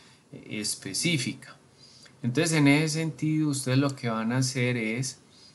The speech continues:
lo primero, diseñar un organigrama o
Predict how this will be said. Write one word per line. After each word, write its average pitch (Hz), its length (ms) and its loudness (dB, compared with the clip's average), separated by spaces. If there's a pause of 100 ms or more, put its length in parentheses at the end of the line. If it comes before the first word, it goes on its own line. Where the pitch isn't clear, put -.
(140)
lo 117 240 2
primero, 120 440 6
diseñar 117 560 4
un 127 120 4
organigrama 120 960 2
o 127 340 4